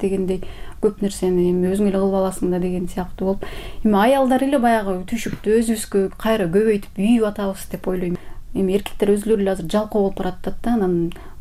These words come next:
биз ого бетер эле аны жалкоо кылып атат окшойбуз. Анан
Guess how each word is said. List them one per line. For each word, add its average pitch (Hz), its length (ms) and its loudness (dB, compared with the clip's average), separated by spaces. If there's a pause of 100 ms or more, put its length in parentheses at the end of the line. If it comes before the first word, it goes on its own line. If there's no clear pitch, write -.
биз 180 360 -4
ого 208 320 4 (140)
бетер 196 240 -2
эле 185 120 0
аны 180 220 0
жалкоо 208 380 0
кылып 175 180 -2
атат - 240 -8
окшойбуз. - 400 -6 (380)
Анан 190 340 0